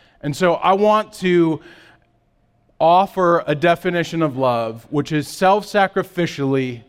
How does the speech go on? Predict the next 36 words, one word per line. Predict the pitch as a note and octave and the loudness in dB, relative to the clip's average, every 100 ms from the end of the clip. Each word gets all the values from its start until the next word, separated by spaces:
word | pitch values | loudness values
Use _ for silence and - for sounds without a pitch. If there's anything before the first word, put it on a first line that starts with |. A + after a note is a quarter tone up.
| - | -12
willing | C3+ D#3 G3+ A3 G#3+ | -4 2 4 2 0
or | F3 E3 | -4 -6
seeking | - E3+ D#3 C#3+ C3 B2+ A#2+ - _ _ | -4 -4 -4 -4 -6 -6 -10 -14 _ _
the | D3 | -6
best | C3 E3+ F#3 - | 0 2 0 -2
interest | F3 E3 - D3 C3 - _ - - - | -6 -6 -4 -4 -4 -12 _ -20 -8 -4
of | C#3+ | 0
another | D3 C#3+ C#3+ | 0 0 -2
person. | - A#2 - G#2 A2 - - - _ _ _ _ _ - - | -6 -8 -10 -14 -16 -20 -20 -20 _ _ _ _ _ -20 -18
It's | D3 D3+ | -10 -2
not | F#3+ G3+ | 0 2
necessarily | G3+ A3 - G#3+ G#3+ G#3 | 0 0 0 4 4 4
doing | F3 F#3+ G3+ | 2 2 2
what | G3 F#3+ | 0 2
the | F#3+ | 2
other | F#3+ | 2
person | F3 F#3+ - F3 | 0 -2 0 0
wants | F3 F3+ F#3+ | 0 2 0
all | F3+ | -2
the | F3+ | -2
time. | F3 F3 F#3 F#3 - _ _ _ - - | 0 0 -2 -8 -18 _ _ _ -18 -14
If | - | -6
someone | F3 F3+ F3+ | 0 0 0
is | E3+ | 0
a | E3 | 0
heroin | F3 F3+ F3+ F3 | 2 4 4 4
addict, | D#3+ E3 E3 | 2 2 0
it | F3 D#3+ | -2 -2
may | E3+ F#3 | 0 0
not | F#3 F3 D#3+ | 2 2 0
be | E3 D#3+ | 0 2
love | D3 D#3+ D#3 D3 B2+ | 2 4 4 0 -4
to | - D3+ | -10 -6
give | C3 D3+ | -2 -2
them | C#3 C3 | -2 -6
heroin. | B2 B2 G2+ D2+ | -6 -8 -8 -14